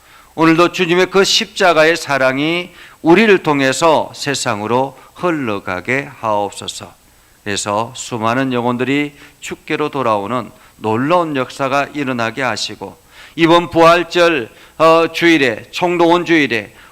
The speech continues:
온 성도들이 함께 협력하여 주의 복음을 선포하고 하나님 나라를 향해서 기뻐하며 주의 이름을 찬양하며 나아가는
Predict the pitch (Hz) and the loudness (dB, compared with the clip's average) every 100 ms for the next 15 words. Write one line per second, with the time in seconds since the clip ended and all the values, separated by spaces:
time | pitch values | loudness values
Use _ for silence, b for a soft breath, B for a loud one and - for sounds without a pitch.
0 | B 147 165 226 240 - 185 175 165 170 | B 4 6 4 0 -2 0 0 0 0
1 | 160 170 156 170 139 127 - 160 147 139 | 0 -4 -2 0 0 -2 -6 -4 -4 -4
2 | 123 104 104 98 - b b - 147 117 | -4 -4 -6 -10 -18 b b -6 -2 -2
3 | 98 104 104 110 107 110 - 170 156 160 | -2 -4 -2 -4 -6 -10 -12 -12 -8 -2
4 | 143 135 151 165 170 - B B 147 147 | 0 0 0 0 0 -10 B B 0 0
5 | 180 180 160 156 160 170 160 165 170 160 | -2 0 0 2 2 2 0 0 -2 0
6 | 156 117 - 214 _ 135 113 101 104 95 | -2 -4 -8 -10 _ 0 0 -2 -8 -12
7 | _ B B B - 220 196 196 190 202 | _ B B B 0 4 4 4 2 -2
8 | - 226 214 196 165 170 160 143 127 120 | -2 -2 2 2 2 2 2 2 2 0
9 | 123 143 | 0 -2